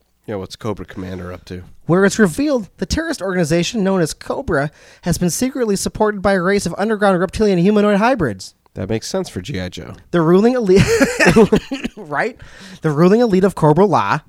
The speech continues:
Speaker 2: that's the organization, looks more human. Some have snake bodies, like, there's, like, s-, tor-, upper human torsos with, like, snake tails, scales,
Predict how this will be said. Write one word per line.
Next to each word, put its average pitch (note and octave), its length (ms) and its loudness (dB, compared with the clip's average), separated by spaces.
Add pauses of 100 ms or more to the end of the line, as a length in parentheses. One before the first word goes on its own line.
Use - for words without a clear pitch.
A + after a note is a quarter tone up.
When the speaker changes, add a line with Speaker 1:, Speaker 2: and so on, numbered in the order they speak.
Speaker 2:
that's G2+ 160 -14
the C3 100 -4
organization, C3+ 600 -2 (340)
looks F3 200 -2
more G#3+ 200 0
human. B2 440 -4 (340)
Some F#3 200 -2
have E3 140 0
snake D#3+ 320 -2
bodies, E3 800 0 (400)
like, B2 140 -10
there's, C3 200 -6
like, A#2+ 120 -12
s-, - 200 -10
tor-, - 180 -2
upper D#3 180 -2
human D3 320 -4
torsos D#3 480 -2
with, C3+ 60 -8
like, A2+ 120 -8
snake D3+ 340 -6
tails, D3+ 380 0
scales, D#3+ 680 -2